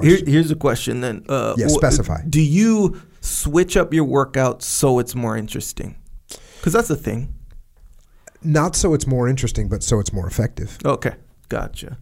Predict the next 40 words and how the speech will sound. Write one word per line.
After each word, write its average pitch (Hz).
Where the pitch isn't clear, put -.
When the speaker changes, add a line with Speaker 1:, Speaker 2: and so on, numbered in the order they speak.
Speaker 1:
So -
a -
big 170
part 170
of 147
exercising, 135
right, 131
is 131
it 135
gets 131
monotonous. 123
Speaker 2:
For 131
Speaker 1:
You 120
know, 117
Speaker 2:
some 131
Speaker 1:
so -
Speaker 2:
people. 143
Speaker 1:
people 156
will 147
be 139
Speaker 2:
Yeah. 147
Speaker 1:
like, 151
"Oh, 208
I 202
want 175
something 165
more 160
fun." 160
Speaker 2:
Yep. 107
You 131
Speaker 1:
See 127
Speaker 2:
know 131
Speaker 1:
what 131
Speaker 2:
what? 131
Speaker 1:
I'm 151
saying? 127
Speaker 2:
I -
will 123
say 156
today, 113